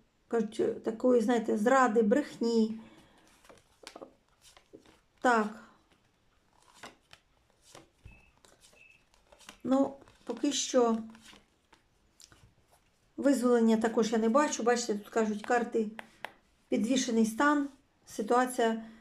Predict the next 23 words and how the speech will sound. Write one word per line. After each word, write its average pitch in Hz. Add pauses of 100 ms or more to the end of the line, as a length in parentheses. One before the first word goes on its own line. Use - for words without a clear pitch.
(160)
зависла. 220 (2250)
Тут -
кажуть, 247 (840)
м, 226
по-, 240
е, 226 (500)
також 254
є 240
загроза 240
для 220
прильотів. 220
Я 240
не 240
буду 233
говорити 226
напрямок, 220 (1200)
ну, 233
тому 226
що 220
можуть 220
мене 220
дивитися 220
вороги, 233